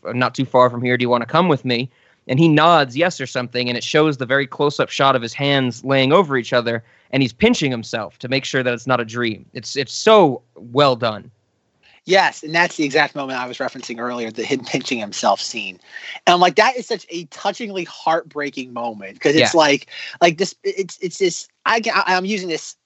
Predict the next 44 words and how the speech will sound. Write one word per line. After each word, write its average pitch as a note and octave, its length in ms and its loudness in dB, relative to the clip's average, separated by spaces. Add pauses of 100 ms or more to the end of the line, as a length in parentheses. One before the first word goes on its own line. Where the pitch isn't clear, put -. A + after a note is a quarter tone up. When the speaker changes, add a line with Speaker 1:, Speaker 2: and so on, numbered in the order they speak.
(460)
Speaker 2:
not A#3 260 2
in F3+ 160 -4
a D#3+ 40 -6
negative D3+ 360 -4
way, B2+ 80 -6
but B2+ 140 -10
this C3+ 100 -6
pathetic F#3+ 600 2
person - 500 -2 (1080)
and F3+ 160 4
he's F#3+ 160 6
finally A3 400 6
having, F3+ 440 4
like, C#3+ 220 2
something E3+ 220 2
that C#3+ 100 -4
he D3+ 120 -6
never E3+ 340 2
would E3+ 120 2
have D3 80 -6
experienced C#3 880 -8
before. G#2 680 -6 (180)
Speaker 1:
Mm-hmm. B2 180 -4
Speaker 2:
That's, D#3+ 300 2
it's F#3+ 160 0
so A#3 120 4
funny G#3+ 240 0
is C#3+ 60 -10
that, D3 120 -10
like, D3 260 -12 (200)
for, F#3+ 420 -2
it's, - 200 -4
it's G#3 160 -4
a F#3+ 40 -2
shot B3 340 4
in G#3+ 60 -12
the F#3 60 -6
movie, C#3+ 500 -6 (300)
and A3 160 4
this E4 80 6
is A#4 80 2
probably G#3 280 2
where D#3+ 260 -4
the D3 180 -10